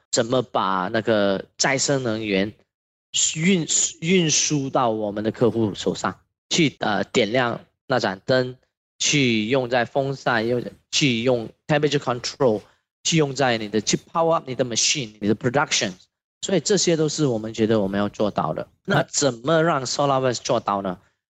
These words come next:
我们本来的 value proposition，我们的 core competency 是在项目管理、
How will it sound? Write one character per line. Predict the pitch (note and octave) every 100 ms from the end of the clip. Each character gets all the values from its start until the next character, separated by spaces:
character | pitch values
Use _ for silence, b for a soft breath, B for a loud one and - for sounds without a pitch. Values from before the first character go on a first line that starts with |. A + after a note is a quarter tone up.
| _
我 | - B2
们 | E3
本 | G3 B2 G#2+
来 | G#2+ A2+
的 | A#2+ C3+ A2+
value | A2+ D3 D#3+
proposition， | D3+ C#3+ C#3+ C#3 - G#2+
我 | G2
们 | G2+
的 | A2+
core | - - D#3
competency | - D#3+ D3+ D3+ C#3+ - - G2+ _ _ _ _ -
是 | -
在 | B2+
项 | A2 - - D3+
目 | B2+ A2
管 | - G2 G2+
理、 | F2